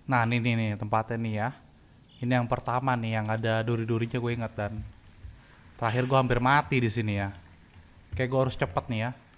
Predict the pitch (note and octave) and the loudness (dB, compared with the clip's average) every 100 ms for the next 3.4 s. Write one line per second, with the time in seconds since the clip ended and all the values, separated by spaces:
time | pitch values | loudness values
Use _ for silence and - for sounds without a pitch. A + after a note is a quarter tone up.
0 | - - - - A3 - - - - - | -20 -20 -8 0 0 -2 -20 -20 -20 -20
1 | - - - - G3+ - - - - - | -20 -20 -8 -2 -2 -4 -20 -20 -20 -20
2 | - - - G#3+ - - - - - - | -20 -6 0 0 0 -16 -14 -14 -14 -14
3 | - - F#3 | -14 -4 0